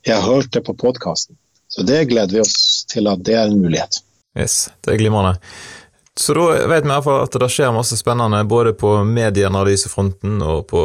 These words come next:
Speaker 2: eh, videofront og på Veritas og, eh, i det hele tatt masse spennende arrangement som venter i to tusen og nitten, og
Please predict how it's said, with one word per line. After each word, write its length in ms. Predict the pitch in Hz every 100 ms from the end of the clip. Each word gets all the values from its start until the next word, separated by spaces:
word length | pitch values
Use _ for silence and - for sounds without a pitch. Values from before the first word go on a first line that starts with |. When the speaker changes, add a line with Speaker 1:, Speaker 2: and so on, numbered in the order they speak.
| 82 -
Speaker 2:
eh, 220 | 82 85
videofront 1040 | 95 107 110 92 90 107 113 110 - -
og 260 | - 98 98
på 160 | 101 95 95
Veritas 680 | 107 98 92 95 104 - - -
og, 260 | 101 98 98 95
eh, 160 | 92 95 - _
i 140 | 110
det 60 | 110
hele 100 | 110
tatt 320 | 107 104 - - -
masse 320 | 120 127 120
spennende 400 | 107 113 117 104 98
arrangement 540 | 92 107 117 113 151 156 -
som 140 | - 117
venter 240 | 127 120
i 60 | -
to 60 | 113
tusen 240 | 120 110
og 60 | 113
nitten, 320 | 123 123 151
og 640 | 156 127 120 117 117 104